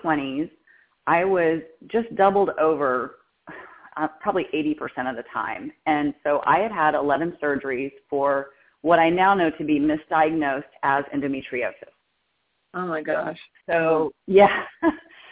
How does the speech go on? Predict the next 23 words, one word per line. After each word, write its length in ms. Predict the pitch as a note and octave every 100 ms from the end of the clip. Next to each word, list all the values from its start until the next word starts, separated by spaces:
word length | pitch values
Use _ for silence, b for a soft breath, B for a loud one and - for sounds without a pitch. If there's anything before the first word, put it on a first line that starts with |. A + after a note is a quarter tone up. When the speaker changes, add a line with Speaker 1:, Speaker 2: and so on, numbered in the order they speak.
| B - -
Speaker 1:
So 240 | A3 G3+ - -
eight 260 | D4 E4
years 300 | A3 G#3+ G3+
ago, 560 | F#3+ D3 C3 C3 C#3+ G#3 _ _ -
I 380 | D#3 F#3+ A3
went 400 | A#3+ D#3+ D#3 D3+ - - -
to, 120 | C#3 -
and 160 | D#3+ - _ _ _
so 100 | E3
not 220 | D#3 F#3
only 380 | A#3+ A3+ F#3 D#3+ -
eleven 680 | D#3+ E3 F3 F3+ D#3+ D3+ C#3+ _
surgeries 440 | - E3 D#3 D3+ C#3+
that 100 | C#3+
I 120 | C3+
didn't 420 | C#3 F3+ A3 F3+
need, 400 | D3 C#3 C3 C#3+ - b b b
the 60 | - - -
time 240 | D3+ A3
Speaker 2:
Right. 80 | G#3
Speaker 1:
off 140 | G3
of 100 | F#3
work, 420 | D#3 D3+ D3+ C3